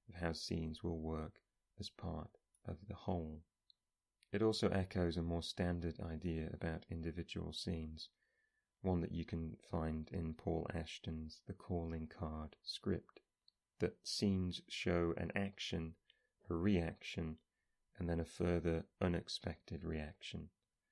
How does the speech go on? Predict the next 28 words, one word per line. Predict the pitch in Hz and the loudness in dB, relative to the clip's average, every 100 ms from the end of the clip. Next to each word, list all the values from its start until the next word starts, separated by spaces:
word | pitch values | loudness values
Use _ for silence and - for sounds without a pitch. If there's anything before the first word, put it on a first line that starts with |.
| _ _ _ | _ _ _
So | - 87 | 0 4
another | 87 87 87 | 6 4 4
challenge | - - 87 82 80 80 | 2 4 6 4 0 -2
appears, | - 82 78 76 73 | -4 -2 -2 -4 -6
something | - 87 - 82 78 | -2 -2 -2 -4 -2
we | 80 78 - | -4 -6 -4
didn't | 87 - - - | -4 -4 -8 -8
anticipate. | 85 - 85 - - - 78 - - _ _ - _ _ _ _ - | -10 -6 -6 -6 -8 -8 -8 -12 -20 _ _ -20 _ _ _ _ -2
So | - 92 | 4 6
in | 90 | 6
this | 87 | 4
example, | 85 85 95 92 92 92 90 - - - _ | 0 6 6 6 2 0 0 -10 -20 -20 _
the | - | -6
siblings | - 101 90 92 87 85 | 6 8 8 6 4 2
talk | - 85 - | 2 2 2
about | 82 - | -4 -4
being | - 82 78 - | -4 -6 -4 4
bored, | 87 85 85 80 - _ _ | 4 6 2 0 -8 _ _
his | - 80 | -8 -4
brother | - 90 85 | 0 2 2
goes | 82 78 87 | 0 -2 -2
off | 82 | -4
exploring, | - - - 85 80 78 78 76 _ _ _ _ _ - | -6 -8 -4 0 0 0 -2 -6 _ _ _ _ _ -2
but | 87 | 2
a | |
monster | 82 78 76 - | 2 0 -2 -4
takes | - - 76 - | -4 -4 -6 -4
him. | - 80 | -6 -6